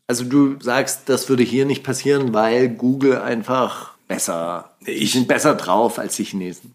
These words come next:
Speaker 2: Ich bin mit, mit Politik halt nicht so befasst. Ich weiß nicht, was in China, was ist Dik-, Diktatur, oder?
Speaker 1: Also so ein Einparteiensystem und es wird schon relativ rigide durchregiert. Auf der anderen Seite,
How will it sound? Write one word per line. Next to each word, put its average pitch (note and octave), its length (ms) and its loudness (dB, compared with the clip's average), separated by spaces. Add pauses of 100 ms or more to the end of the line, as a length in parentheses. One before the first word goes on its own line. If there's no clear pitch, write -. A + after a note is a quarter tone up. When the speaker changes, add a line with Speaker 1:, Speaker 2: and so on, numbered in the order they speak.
Speaker 2:
Ich - 240 -8
bin A#2+ 160 2
mit, B2 240 2
mit A#2+ 140 -2
Politik B2 420 0
halt A2 140 -2
nicht - 80 -4
so B2+ 100 -6
befasst. A#2 340 -6
Ich - 140 -8
weiß A2 220 -2
nicht, G#2+ 320 -2
was A#2 140 -4
in A#2+ 80 4
China, B2+ 420 2
was B2+ 100 -2
ist D3 300 -4
Dik-, - 260 -8
Diktatur, E3+ 500 -6
oder? D#2+ 120 -10 (100)
Speaker 1:
Also A2 360 0
so B2 160 4
ein C3 100 2
Einparteiensystem C3+ 1120 0
und C3 80 0
es - 140 -4
wird B2 240 0
schon C#3 260 0
relativ C#3 560 0
rigide C3 400 0
durchregiert. A2+ 840 2
Auf D#3+ 100 -2
der A#3+ 120 2
anderen C4+ 220 0
Seite, C4+ 360 -2